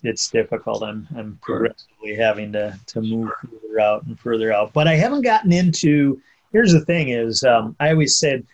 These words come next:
Speaker 1: with fly fishing, I, I always say, "I'm not a fly fisherman, but I do use that method quite,
Speaker 2: Mm-hmm.
Speaker 1: quite <laughs> often." And I say that from the standpoint of,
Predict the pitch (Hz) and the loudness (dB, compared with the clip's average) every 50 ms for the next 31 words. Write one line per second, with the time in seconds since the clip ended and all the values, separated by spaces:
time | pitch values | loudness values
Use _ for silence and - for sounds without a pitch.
0 | _ _ _ - 151 147 - - 170 175 180 170 - 143 127 - 139 123 127 - | _ _ _ 0 0 2 2 4 4 4 4 2 0 -2 -2 -2 -4 -6 -6 -6
1 | - 135 139 - - 143 135 131 127 147 147 131 131 131 _ _ _ _ _ _ | -4 -4 -4 -4 -4 -2 0 0 0 2 2 0 0 -2 _ _ _ _ _ _
2 | _ _ _ _ _ _ _ _ _ _ - 143 135 151 185 240 254 - - 175 | _ _ _ _ _ _ _ _ _ _ -2 2 4 4 6 4 4 2 0 0
3 | 170 160 151 151 156 135 127 - 135 123 117 117 113 110 - - 135 131 127 123 | -2 -2 -2 -2 -2 -4 -4 -4 -6 -8 -8 -8 -10 -8 -2 0 2 2 2 0
4 | 110 123 139 139 135 131 123 123 120 113 113 - _ _ _ - 123 127 123 117 | 0 0 0 0 0 0 -2 -4 -4 -6 -8 -12 _ _ _ -16 -14 -10 -8 -4
5 | 110 117 117 120 - 123 127 120 - - - 117 113 - - _ _ _ - - | 0 0 0 0 0 -2 -4 -4 -4 -6 -8 -10 -10 -10 -16 _ _ _ -4 0
6 | 135 120 117 190 220 - - 143 131 135 - - 156 131 123 - 127 113 - - | 2 2 2 0 -2 -4 -6 -8 -6 -6 -4 0 0 0 0 -2 -6 -10 -10 -12
7 | - - _ _ _ - 143 139 135 135 - - 170 165 156 151 147 - 156 147 | -20 -20 _ _ _ -2 0 2 2 2 2 2 4 4 4 2 0 -2 -4 -4
8 | 135 131 - - - 147 135 131 131 117 - - 131 127 123 120 120 117 113 113 | -4 -4 -6 -4 -4 -2 -2 -2 -4 -6 -8 -6 -6 -4 -4 -4 -4 -4 -4 -4
9 | 110 107 | -6 -10